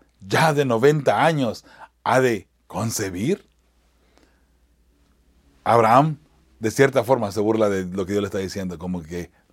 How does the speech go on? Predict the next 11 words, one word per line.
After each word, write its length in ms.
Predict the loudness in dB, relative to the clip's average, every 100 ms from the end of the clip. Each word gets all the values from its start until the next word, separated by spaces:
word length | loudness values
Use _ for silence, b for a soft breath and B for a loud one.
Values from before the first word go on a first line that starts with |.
| _
"Mm, 800 | -20 -12 -10 -8 -8 -10 -10 -2
lo 160 | -2
miro 380 | -2 -4 -2 -2
muy 320 | -2 -4 -4
difícil, 1300 | -6 -8 -8 -10 -16 -2 2 4 4 2 -4 -8 -8 -10
aquí, 680 | -8 -6 -4 -2 -2 -2 B B B B
aquí 320 | -8 -2 0
sí 120 | 2 4
la 120 | 8
veo 160 | 8
difícil. 680 | 8 6 4 4 4 0 -12